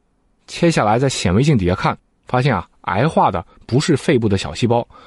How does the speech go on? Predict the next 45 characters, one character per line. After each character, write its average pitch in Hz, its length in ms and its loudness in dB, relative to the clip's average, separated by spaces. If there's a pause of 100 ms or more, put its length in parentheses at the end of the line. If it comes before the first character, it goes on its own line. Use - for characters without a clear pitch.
(160)
而 110 180 -2
是 131 100 0
其 131 200 -2
他 156 160 0
几 139 160 0
种 110 120 2
形 101 160 -2
态 107 80 0
的 95 120 -2
细 104 120 -2
胞， 98 160 0 (380)
这 - 140 -2
些 135 160 0
统 85 240 -4
称 143 180 2
为 104 240 2
非 170 320 -2
小 - 180 -6
细 - 160 -6
胞 - 140 2
肺 107 160 -4
癌。 71 160 -8 (720)
然 135 180 0
后 208 120 2
呢， 175 120 2 (300)
在 131 220 0
肿 104 160 2
瘤 110 100 4
的 160 80 0
边 196 180 2
缘， 123 240 2 (200)
癌 123 180 2
细 165 160 0
胞 160 160 4
已 113 80 2
经 127 140 0
开 - 180 -2
始 117 120 0
撑 - 180 2
破 160 180 0
肿 95 180 0
瘤 104 80 2
的 131 80 2
边 160 160 2
界， 147 220 0